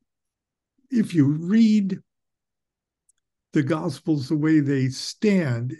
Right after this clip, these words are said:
and they're bullshit too. Okay, they're made up. Okay. But if you just read what they're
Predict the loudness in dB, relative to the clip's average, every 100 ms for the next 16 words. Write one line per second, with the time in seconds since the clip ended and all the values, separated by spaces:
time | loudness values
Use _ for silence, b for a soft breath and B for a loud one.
0 | -4 -2 -2 0 0 2 0 -2 -4 -6
1 | -6 -4 -2 -2 -6 -2 0 0 0 -2
2 | -2 -2 0 -2 -4 -8 -12 -8 -8 -10
3 | -12 -14 _ _ _ _ _ _ _ _
4 | b b 0 2 2 -2 0 0 -2 -14
5 | -14 _ _ _ _ _ -20 -10 -4 0
6 | 0 -2 -10 _ _ _ _ _ _ _
7 | _ _ _ _ _ _ _ _ -8 -2
8 | -2 -2 -2 0 -2